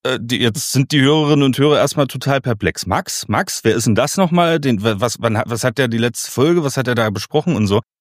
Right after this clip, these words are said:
Ähm, turns out, du hast noch nie eine Folge gestaltet, du bist ein Neuzugang im Team, Max, oder?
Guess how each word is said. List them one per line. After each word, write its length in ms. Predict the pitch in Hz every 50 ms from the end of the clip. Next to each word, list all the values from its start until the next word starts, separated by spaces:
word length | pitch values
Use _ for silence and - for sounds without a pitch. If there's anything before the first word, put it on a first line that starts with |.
| _ _ _ _ _ _ _ -
Ähm, 320 | 120 117 117 120 120 113 - 95 95 123
turns 300 | - 131 143 143 123 -
out, 180 | - 110 117 - _ _ -
du 140 | 135 117
hast 180 | 117 139 - -
noch 140 | 151 147 120
nie 140 | 135 170 202
eine 120 | 196 180
Folge 300 | - - 131 127 123 120
gestaltet, 440 | 113 107 - - 113 117 120 131 123
du 60 | 123
bist 220 | 123 139 - -
ein 80 | 180 175
Neuzugang 500 | 202 226 240 - - 214 180 165 135 117
im 140 | 104 107 101
Team, 200 | - 101 92 90
Max, 300 | 87 85 - - - -
oder? 260 | 107 160 208 247 233